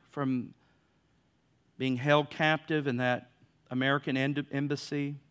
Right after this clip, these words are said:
by the Iranians, they were home.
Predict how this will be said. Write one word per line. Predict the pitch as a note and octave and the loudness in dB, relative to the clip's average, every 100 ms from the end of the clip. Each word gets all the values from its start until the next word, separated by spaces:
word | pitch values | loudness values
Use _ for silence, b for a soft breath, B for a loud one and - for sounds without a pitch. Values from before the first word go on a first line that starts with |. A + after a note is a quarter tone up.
| _ _ | _ _
by | B2+ | -8
the | B2 | -6
Iranians, | B2 B2+ C#3 C#3 C#3+ C#3+ - - _ _ _ _ _ _ _ _ _ _ _ _ _ _ - | -4 -2 -2 -2 -4 -6 -10 -18 _ _ _ _ _ _ _ _ _ _ _ _ _ _ -4
they | C3 | -2
were | B2+ | -2
home. | A2+ F#3+ G3+ B2+ | -2 -4 -4 -8